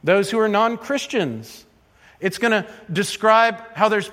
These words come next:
purpose for what we do with our body as sexual beings, what we do with our resources as persons who possess things. It's gonna describe purpose in lots of ways, but before it gets into any of that particularity,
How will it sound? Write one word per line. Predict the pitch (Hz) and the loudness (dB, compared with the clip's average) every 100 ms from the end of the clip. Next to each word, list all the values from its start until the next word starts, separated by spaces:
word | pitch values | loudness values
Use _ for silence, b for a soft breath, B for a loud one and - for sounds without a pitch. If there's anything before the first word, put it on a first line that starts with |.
| - | -6
purpose | 240 277 - 180 | -2 -2 -2 -4
for | - | -4
what | 185 190 | -2 -2
we | 196 | -2
do | 170 | -2
with | 208 196 | -2 0
our | 196 | 0
body | 156 127 160 220 151 90 - _ _ _ _ _ _ _ _ | 0 -2 0 0 -4 -8 -16 _ _ _ _ _ _ _ _
as | 147 135 | -12 -8
sexual | 180 - 180 170 | -8 -8 -4 -4
beings, | 160 196 190 139 127 | -2 -2 -2 -4 -6
what | 165 | -6
we | 175 | -4
do | 165 190 | -2 -2
with | 190 | 0
our | 190 | 0
resources | 170 175 226 262 220 170 143 135 107 92 - B B B | 0 -2 -4 -4 -2 -2 -2 -6 -10 -12 -18 B B B
as | 180 165 | -4 -4
persons | - 202 196 208 - | -2 -2 0 -4 -2
who | 196 | -4
possess | - 190 135 160 208 - | -4 -6 -2 -2 -2 -6
things. | - 143 107 90 101 - - B B B B | -4 -4 -6 -12 -16 -20 -20 B B B B
It's | |
gonna | - 311 | -6 -4
describe | 220 - 240 220 - | -4 -2 2 2 0
purpose | 233 240 214 - | -2 0 -2 -2
in | 170 | 0
lots | 160 180 - | 0 0 -4
of | 160 | -2
ways, | 180 180 156 123 | 2 2 0 -4
but | 180 | -6
before | 180 175 233 277 254 | -4 -6 -4 0 0
it | 160 | -2
gets | 208 214 | -8 -4
into | 208 180 - 196 | -2 -2 -4 -4
any | 233 254 220 | -4 -2 0
of | 180 156 | 0 2
that | 165 160 | 0 0
particularity, | 165 151 170 165 139 156 156 117 95 | -6 -6 -6 -4 0 2 2 0 -6